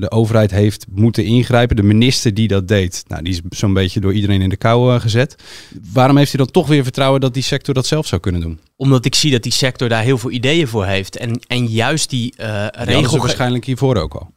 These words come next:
Speaker 2: Ja, maar dat kan je volgens mij die boer eigenlijk best wel moeilijk verwijten.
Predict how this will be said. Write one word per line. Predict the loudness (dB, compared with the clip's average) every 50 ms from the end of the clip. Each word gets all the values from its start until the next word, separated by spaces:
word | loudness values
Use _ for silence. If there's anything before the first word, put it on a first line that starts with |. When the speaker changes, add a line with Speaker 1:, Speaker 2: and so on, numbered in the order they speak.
| _
Speaker 2:
Ja, | _ -2 -2 0
maar | 0 0 -2 -2
dat | -4 -6 -4
kan | -2 -2 -2
je | -2 -2
volgens | -2 -4 -4 -2 -2
mij | 0 0 0
die | 0 0
boer | 0 2 2 2
eigenlijk | 2 2 0 0 0 0 2
best | 2 0 2
wel | 0 0
moeilijk | 2 4 4 4 2 2
verwijten. | 0 -4 -2 0 0 0 0 -2 -4 -6 -8 -8